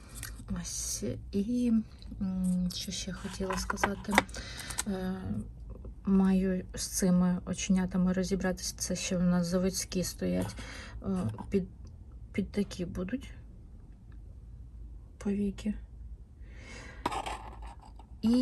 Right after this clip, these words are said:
я, м, думаю, м, зараз покажу. Нема куди поставити, все завал, завал на столі. Ось, е, будуть точно такі оченята, бачите, такі вони цікаві.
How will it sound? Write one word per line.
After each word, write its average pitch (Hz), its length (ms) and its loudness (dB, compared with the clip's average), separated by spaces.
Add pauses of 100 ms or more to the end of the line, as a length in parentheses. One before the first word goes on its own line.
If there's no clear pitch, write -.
(360)
я, 226 260 10 (200)
м, 190 380 10
думаю, 190 800 8 (1120)
м, 180 280 2 (320)
зараз 180 420 -2 (100)
покажу. 185 480 -2 (920)
Нема 170 200 -4
куди - 200 -8
поставити, 233 460 0
все - 260 -4
завал, 202 280 -2 (400)
завал 214 600 6 (600)
на 202 160 -2
столі. - 480 0 (460)
Ось, 185 380 2 (100)
е, 180 220 8 (180)
будуть 185 420 2
точно 175 560 6
такі 208 440 2
оченята, 170 640 6
бачите, 180 420 -2
такі 180 220 -4
вони 170 160 2
цікаві. 170 580 0